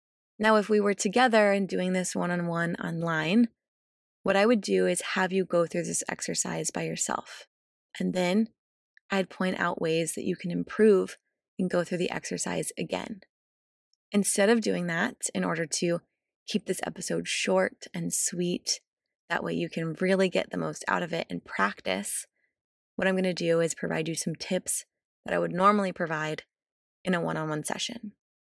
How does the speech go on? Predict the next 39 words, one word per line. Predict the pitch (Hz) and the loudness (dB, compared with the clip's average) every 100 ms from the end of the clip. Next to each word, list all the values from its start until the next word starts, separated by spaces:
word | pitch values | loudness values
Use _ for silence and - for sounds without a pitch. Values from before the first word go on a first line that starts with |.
| _ _ _ _ - | _ _ _ _ 0
So | 214 | 6
this | 226 247 | 6 6
is | 247 | 4
a | |
really | 240 220 208 | 6 6 6
beautiful | 175 180 190 185 | 4 2 2 0
tool | - - 165 | 0 2 2
for | - | 2
you | 175 | 0
to | 165 | 0
use. | 165 160 160 156 | 0 0 0 -2
You | - | -4
can | - - - _ - | -4 -4 -8 _ -6
put | 185 | -4
it | |
in | 185 | -2
your | 160 | -4
back | 175 185 | -4 -4
pocket | - 202 - - | 2 2 2 -6
and | 190 | -8
pull | - 208 | -2 0
it | 190 | 2
out | 185 190 | 2 0
whenever | 180 - 185 180 | -4 -4 -2 -2
you | 160 156 | -2 -4
need. | 170 175 170 - _ _ _ _ _ - | -2 0 -2 -6 _ _ _ _ _ -6
And | 214 196 | 0 2
what | 196 226 - | 4 2 2
my | 196 190 - | -6 -6 -8
clients | - 220 226 202 - | 0 2 4 0 -2
normally | 185 175 175 170 | -4 -2 -2 -4
do | 160 233 202 170 170 - _ _ _ _ _ - | 0 4 4 4 -2 -10 _ _ _ _ _ 0
is | 202 185 - _ _ _ _ _ - | 2 2 0 _ _ _ _ _ 2
they | 214 | 2
start | - 196 - | 6 4 4
to | |
look | 240 254 | 2 2
for | 262 | 2
things | 220 196 185 185 | 2 2 0 0